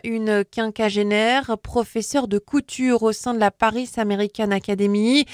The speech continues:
Elle était susceptible de se trouver au troisième étage du bâtiment lorsque, euh,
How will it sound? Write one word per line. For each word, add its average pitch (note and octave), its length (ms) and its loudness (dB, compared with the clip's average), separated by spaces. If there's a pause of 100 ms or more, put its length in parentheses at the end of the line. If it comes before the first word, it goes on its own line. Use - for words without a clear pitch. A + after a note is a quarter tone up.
(320)
Elle A#3 160 6
était C4 240 0
susceptible A#3 880 -2
de G#3 160 -2
se G#3+ 180 -6
trouver A3 420 -2
au A3+ 100 4
troisième G#3+ 480 -2
étage A3 320 -4
du G#3 100 -2
bâtiment A#3 880 2
lorsque, A3+ 520 -2
euh, A#3+ 320 4